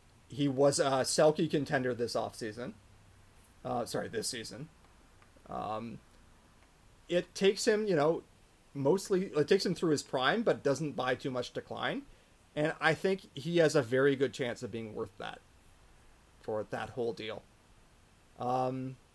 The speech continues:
signed Freddie Gaudreau, Dmitry Kulikov, decent defenseman. They signed Alex Goligoski,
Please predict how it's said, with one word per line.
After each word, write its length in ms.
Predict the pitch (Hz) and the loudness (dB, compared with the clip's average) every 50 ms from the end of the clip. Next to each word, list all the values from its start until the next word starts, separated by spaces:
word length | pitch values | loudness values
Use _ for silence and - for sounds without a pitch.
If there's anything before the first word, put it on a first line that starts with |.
| _ _ - | _ _ -14
signed 280 | - 135 139 143 139 | -8 -4 -4 -4 -2
Freddie 220 | - 160 151 147 135 | 0 2 2 2 2
Gaudreau, 580 | 131 131 117 151 180 208 196 202 202 202 196 - - _ _ _ _ _ _ _ _ _ _ | 0 -2 0 2 2 4 4 4 4 2 0 -2 -10 _ _ _ _ _ _ _ _ _ _
Dmitry 320 | - 131 135 135 - - - | -6 -4 -4 -4 -6 -6 -8
Kulikov, 560 | - 160 170 165 170 165 170 156 156 156 - | -4 -2 -2 0 0 2 2 4 4 2 0
decent 300 | - 123 120 - 120 110 | -2 -8 -8 -8 -10 -10
defenseman. 640 | - - 135 139 143 139 - 143 139 135 135 139 - - | -10 -8 -6 -6 -6 -6 -6 -6 -4 -4 -4 -6 -8 -6
They 120 | 120 127 120 | -6 -4 -2
signed 260 | - 180 170 165 156 | 0 2 2 2 2
Alex 300 | 135 143 147 143 127 - | 2 2 0 0 -2 -2
Goligoski, 760 | - 127 120 120 - 127 127 143 151 - - 254 254 302 | -2 -2 -2 -2 0 0 -2 -2 -2 -4 -6 -6 -6 -6